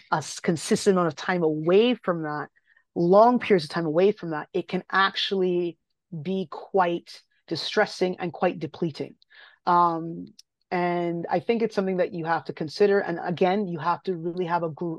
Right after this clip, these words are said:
a really strong and rock solid support system. Um, fortunately, there are different models for midwifery that are, are popping up. They're starting to come about. Um, and I think people should start thinking about, like, what are my needs and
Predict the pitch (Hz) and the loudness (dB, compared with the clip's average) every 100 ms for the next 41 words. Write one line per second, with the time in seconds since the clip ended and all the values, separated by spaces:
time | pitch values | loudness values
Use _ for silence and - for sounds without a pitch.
0 | - 175 160 185 208 202 190 - _ - | -2 -2 0 2 2 2 -2 -8 _ -8
1 | - - 196 185 196 165 160 165 165 165 | -6 -2 4 4 4 0 -6 -4 -4 -4
2 | - 151 175 - 196 - 233 254 - - | -6 -8 -8 -4 -8 -4 -6 -6 -12 -18
3 | - - - - 196 180 165 170 170 - | -16 -18 -14 2 4 4 2 0 -2 2
4 | 240 269 269 226 185 - 180 185 180 196 | 2 4 0 0 0 4 6 6 4 -2
5 | 208 175 170 170 180 156 - - _ - | -4 -6 -4 -2 -2 -4 -12 -16 _ -4
6 | 180 156 165 - 170 - - _ 156 - | -2 0 0 0 -2 -2 -4 _ -8 0
7 | 160 160 151 190 - - 160 139 - 156 | 0 0 -2 -2 -4 -6 -6 -2 -2 -2
8 | 147 - 151 147 143 208 - _ - - | -4 -8 -8 -4 -2 -2 -4 _ -20 -20
9 | - - 170 160 - 170 151 208 196 - | -16 0 2 2 0 -2 0 -2 -2 -8
10 | _ _ - 196 180 - - 180 - 175 | _ _ -8 -4 -4 -4 -2 -2 -2 -6
11 | 165 156 160 165 170 170 185 190 - 190 | -4 -2 0 -2 -2 2 2 2 2 2
12 | 190 175 170 170 208 - - - _ _ | 2 -2 -4 -6 -8 -10 -16 -18 _ _
13 | _ 175 170 170 170 | _ -2 -2 -2 -4